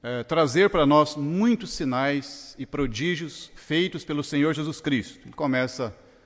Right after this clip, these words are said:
apresentando o nascimento do Senhor Jesus, o seu crescimento, depois o seu batismo, o seu ministério.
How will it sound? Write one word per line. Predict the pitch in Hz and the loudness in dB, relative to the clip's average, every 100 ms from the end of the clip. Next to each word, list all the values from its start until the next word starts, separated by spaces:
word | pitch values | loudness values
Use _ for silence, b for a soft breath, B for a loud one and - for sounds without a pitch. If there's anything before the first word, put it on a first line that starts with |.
| b b b b b _ | b b b b b _
apresentando | - 127 135 123 123 | -12 -6 -4 -2 -2
o | 120 | 0
nascimento | 147 165 151 151 139 | 0 0 2 2 0
do | 120 | -8
Senhor | 143 147 | -4 -4
Jesus, | 165 143 160 185 - - | -2 -4 -4 -6 -10 -18
o | |
seu | 120 117 113 | -12 -8 -8
crescimento, | 139 139 147 143 160 - | -8 -8 -2 0 0 -2
depois | 151 147 151 160 - - - - _ | -2 2 2 2 -4 -14 -18 -20 _
o | |
seu | - 139 | -6 0
batismo, | 135 147 - 147 143 139 | 4 4 4 2 2 -2
o | |
seu | - 151 | -2 -2
ministério. | 160 165 - 139 147 156 | 0 -2 -2 0 2 0